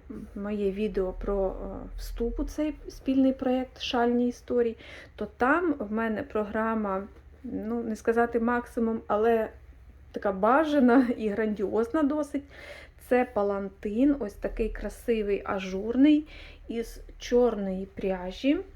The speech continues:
Спиці тут три з половиною, і це пряжа Лане Кардате, артикул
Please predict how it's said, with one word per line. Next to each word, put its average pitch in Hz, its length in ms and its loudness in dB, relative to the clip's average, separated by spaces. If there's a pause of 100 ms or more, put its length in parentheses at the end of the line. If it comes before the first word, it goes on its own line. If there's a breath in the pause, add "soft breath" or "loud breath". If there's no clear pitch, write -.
(320)
Спиці - 480 -4
тут 196 220 -6
три 240 140 -2
з - 80 -14
половиною, 226 680 0
і 214 200 -4
це 208 420 -4
пряжа 202 460 0
Лане 196 300 -4
Кардате, 202 680 -4
артикул 254 540 -4